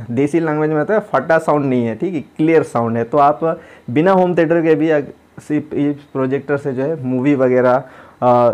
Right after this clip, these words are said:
जो है देख सकते हैं, एंजॉय कर सकते हैं। अगर आपके पास में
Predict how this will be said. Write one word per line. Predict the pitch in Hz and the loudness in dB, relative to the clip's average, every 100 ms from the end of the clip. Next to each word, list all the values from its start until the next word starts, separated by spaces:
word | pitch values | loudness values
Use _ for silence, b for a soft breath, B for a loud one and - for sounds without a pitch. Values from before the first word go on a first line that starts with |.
| - | -2
जो | 127 139 | -2 -2
है | 151 | 0
देख | 135 165 | 0 0
सकते | - 151 - | -2 -6 -4
हैं, | 185 - | -6 -4
एंजॉय | 151 143 151 | 0 2 2
कर | 156 - 147 | 0 -2 -4
सकते | 139 127 - | -4 -8 -6
हैं। | 135 | -6
अगर | 135 143 | -4 0
आपके | 127 127 131 | 2 0 -2
पास | 127 127 123 147 | -2 -2 -2 -4
में | 151 | -8